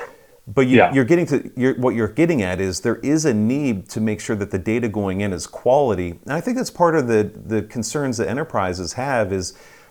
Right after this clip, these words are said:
Speaker 1: I want my chatbot to be good. I want to expose it to relevant information, but not too much information where now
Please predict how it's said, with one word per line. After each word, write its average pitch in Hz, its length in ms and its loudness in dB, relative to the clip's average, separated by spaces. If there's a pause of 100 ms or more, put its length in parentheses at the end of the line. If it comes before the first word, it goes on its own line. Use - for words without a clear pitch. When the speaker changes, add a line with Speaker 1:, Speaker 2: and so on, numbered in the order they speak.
(200)
Speaker 1:
I - 60 -2
want 180 220 2
my 220 120 0
chatbot 143 640 -2
to 113 80 -8
be 104 140 -2
good. 87 680 0
I 110 100 -8
want 135 200 -4
to 170 60 -2
expose 131 720 0
it - 160 -6
to 104 320 -4
relevant 113 500 2
information, 95 840 -6
but - 220 0
not - 280 -6
too 240 240 -4
much 160 260 -2
information 104 800 -4
where 107 180 0
now 104 520 0